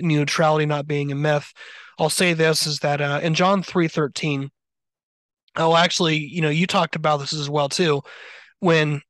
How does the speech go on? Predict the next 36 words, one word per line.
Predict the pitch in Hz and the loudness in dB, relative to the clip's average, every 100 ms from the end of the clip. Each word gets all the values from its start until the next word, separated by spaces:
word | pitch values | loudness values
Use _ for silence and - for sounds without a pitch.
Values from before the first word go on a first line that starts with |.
| - | -4
you | 165 180 | 2 4
were | 180 160 151 143 - | 6 4 2 -2 -6
pursuing | - 147 - 175 151 147 151 _ _ | -4 -2 0 2 2 -2 -8 _ _
tarot | - 156 139 135 151 - _ | -2 0 2 0 -2 -6 _
and, | 160 139 139 135 135 | -2 0 0 -2 -2
uh, | 135 131 131 143 | -2 0 -2 -4
w-, | 131 165 156 | -6 -2 0
uh, | 151 156 | 2 2
astrology | 156 151 - 160 147 143 160 156 | 2 0 4 4 4 2 -2 0
and, | 147 | -2
and | 143 143 | -2 -4
tarot | - 147 143 | 0 0 2
card | 156 143 | 0 0
readings | 147 151 156 156 151 | 0 0 0 0 -2
and | 139 131 - - - - | -2 -4 -8 -14 -18 -4
yoga | 156 156 160 160 | 0 2 4 2
and | 151 | 2
everything | 147 151 147 156 | 0 -2 -2 -2
that | 143 | -2
you | 139 | -2
were | 131 | -2
doing, | 139 185 143 135 139 - - - | 2 2 2 0 -6 -10 -20 -8
you | 151 | 0
were | 175 165 | 2 2
trying | - 175 156 147 143 | 0 -2 0 -2 -4
to | 160 | -4
ascend, | 139 - 160 143 135 147 - _ _ _ _ _ _ | -2 0 0 0 -2 -12 -18 _ _ _ _ _ _
right? | - 139 156 - - - - _ | -4 -2 -2 -6 -20 -20 -20 _
But | 160 156 156 - | 2 2 0 -6
you're | 170 175 160 | 0 2 4
living | 147 156 202 196 160 | 2 2 2 2 -2
in | 147 | -2
a | |
worldview | 139 156 151 147 147 | -2 -2 -2 -2 -4
of | 139 | -4
oneism | 135 156 160 143 127 127 131 | -2 0 0 -2 -4 -6 -10